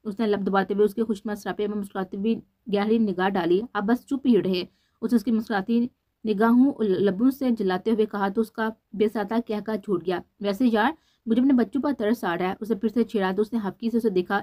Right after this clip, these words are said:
लेकिन ता देर देख ना सकी कि उसकी निगाहों के दिल फरेब इशारे उसका हफे चेहरे पर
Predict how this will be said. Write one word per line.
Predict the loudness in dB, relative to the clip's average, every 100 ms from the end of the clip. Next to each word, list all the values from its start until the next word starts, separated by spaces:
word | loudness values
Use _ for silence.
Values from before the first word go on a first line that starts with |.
| -4
लेकिन | -4 -2
ता | -2 0
देर | 2 2
देख | 0 0
ना | -2
सकी | -2 -4 -2
कि | -4
उसकी | -2
निगाहों | -4 -2 0 2
के | 2
दिल | 2 2
फरेब | 2 -2 -2
इशारे | -4 -2 2 2 2 _ _ -4
उसका | -4 -2 -4 -2
हफे | -2 0
चेहरे | 2 2 2
पर | 0 -4